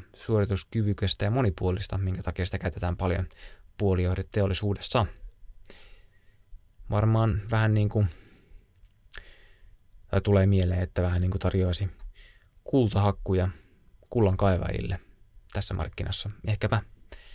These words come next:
ehkäpä näin. armin liikevaihto nousi neljätoista prosentilla kah-, kahdeksaansataakahtekymmentäneljä miljoonaa ylittäen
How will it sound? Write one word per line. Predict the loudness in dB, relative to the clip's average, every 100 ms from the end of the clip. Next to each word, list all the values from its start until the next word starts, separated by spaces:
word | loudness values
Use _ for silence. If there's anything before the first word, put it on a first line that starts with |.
| -18 -12
ehkäpä | -12 -8 -2
näin. | 0 0 -2 -10 _ -20 -20 -20 -20 _ _ _ -16 0
armin | 2 4 6
liikevaihto | 4 4 4 4
nousi | 4 4
neljätoista | 6 6 6 4
prosentilla | 2 2 4 2 0
kah-, | 2 0 2 0
kahdeksaansataakahtekymmentäneljä | 0 0 0 -2 2 2 2 -2 -2 0 2 0 0 2 4 6 4
miljoonaa | 2 0 0
ylittäen | 0 0 -2 -2 -2